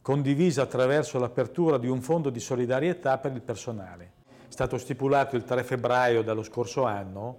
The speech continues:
ed ha riguardato complessivamente circa centosettanta persone. È un accordo rilevante anzitutto perché ha messo al sicuro, eh, parecchie decine di lavoratori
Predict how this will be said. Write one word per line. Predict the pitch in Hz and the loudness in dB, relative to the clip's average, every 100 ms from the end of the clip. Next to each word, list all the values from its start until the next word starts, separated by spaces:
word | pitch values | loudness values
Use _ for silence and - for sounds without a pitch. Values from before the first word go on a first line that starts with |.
| - | -6
ed | 123 | 0
ha | 135 | 2
riguardato | 151 156 160 170 151 131 | 4 4 4 2 2 0
complessivamente | 123 131 143 143 156 165 147 143 135 - 151 147 - - | 0 0 2 0 0 0 2 -2 -4 2 2 2 -4 -16
circa | - 156 143 147 | -4 -4 0 -2
centosettanta | - 135 123 - 117 120 117 113 | 0 -2 -2 -8 -6 -4 -4 -6
persone. | 110 117 - 107 101 98 98 _ | -6 -8 -6 -10 -10 -12 -16 _
È | |
un | 139 | -4
accordo | 143 170 160 | 0 4 4
rilevante | 160 175 180 180 175 185 | 6 6 4 2 2 0
anzitutto | 143 135 135 165 151 | 0 -2 -4 0 0
perché | 123 - | 0 0
ha | 135 | 0
messo | 127 135 - 135 | 2 -2 0 -2
al | 117 | -2
sicuro, | 139 - 139 139 143 139 - | -8 -6 -2 0 0 0 -6
eh, | 120 117 113 110 | -6 -4 -4 -6
parecchie | 101 120 139 135 131 | -4 0 0 0 -4
decine | 120 - 135 | -4 -4 -6
di | 120 | -2
lavoratori | 117 117 120 120 127 120 120 120 | -2 -2 -4 -4 -2 0 0 -2